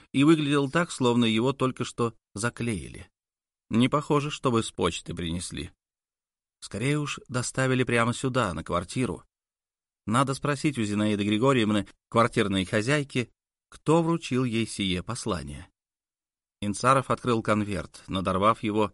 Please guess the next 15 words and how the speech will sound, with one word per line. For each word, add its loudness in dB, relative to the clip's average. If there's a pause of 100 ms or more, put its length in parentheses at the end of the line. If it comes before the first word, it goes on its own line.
(220)
по 0
краю, -8 (640)
и 0
вытащил 2
сложенный 2
вдвое -2
листок. -10 (960)
Письмо 2
оказалось 0
коротким. 0 (540)
Знакомым 4
угловатым 2
почерком 0
было 0
выведено 0